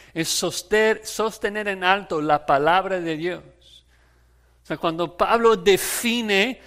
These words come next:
la misión y el propósito de la iglesia, dice que la iglesia es sostén y baluarte de la verdad. Eso es nuestra misión como iglesia, ¿no? El mundo no tiene la verdad, nosotros tenemos la verdad.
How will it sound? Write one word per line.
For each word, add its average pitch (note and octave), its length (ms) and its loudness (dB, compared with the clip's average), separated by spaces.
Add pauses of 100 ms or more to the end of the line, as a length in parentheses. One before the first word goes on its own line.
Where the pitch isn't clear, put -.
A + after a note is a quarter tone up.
(200)
la E3 200 4
misión G#3+ 580 -2
y A3+ 40 -2
el G3 80 -6
propósito G3+ 720 -2
de A3+ 180 4
la A3+ 140 2
iglesia, A3 480 0
dice G#3 260 -6
que G3 140 -4
la E3+ 100 2
iglesia G#3+ 720 -2
es - 880 -2 (480)
sostén A#3 680 0
y F#3+ 180 -6
baluarte F#3 720 2
de G3 240 0
la G3+ 180 6
verdad. F#3+ 400 0
Eso F3 260 -8
es G3 80 -8
nuestra G#3 340 -4
misión G#3+ 540 -8
como F#3 220 -10
iglesia, F#3+ 580 -10 (800)
¿no? - 160 -14 (100)
El E3+ 140 -2
mundo B3 220 -2
no A#3+ 140 -4
tiene C#4 240 0
la C4 120 6
verdad, A#3+ 340 2
nosotros G#3 460 -6
tenemos G#3 400 0
la F3+ 100 6
verdad. C#3+ 480 -2